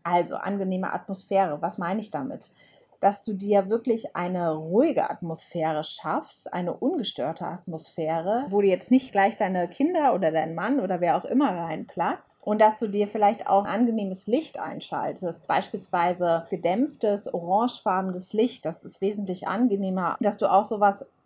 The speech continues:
wie Öl mit einsetzt, dass du deinen gesamten Körper mit einbeziehst, weil die Masturbation, die richtet sich ja auch nicht nur auf deine Genitalien. Was dann zusätzlich hilft, ist eine tiefe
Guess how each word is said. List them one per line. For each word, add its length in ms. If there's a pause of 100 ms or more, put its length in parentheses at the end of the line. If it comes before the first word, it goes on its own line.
(100)
wie 380
Öl 320
mit 180
einsetzt, 800 (300)
dass 140
du 60
deinen 240
gesamten 420
Körper 420
mit 220
einbeziehst, 720
weil 140
die 220
Masturbation, 760
die 120
richtet 400
sich 160
ja 140
auch 160
nicht 200
nur 220
auf 100
deine 280
Genitalien. 840 (140)
Was 200
dann 160
zusätzlich 760
hilft, 640
ist 340
eine 320 (120)
tiefe 800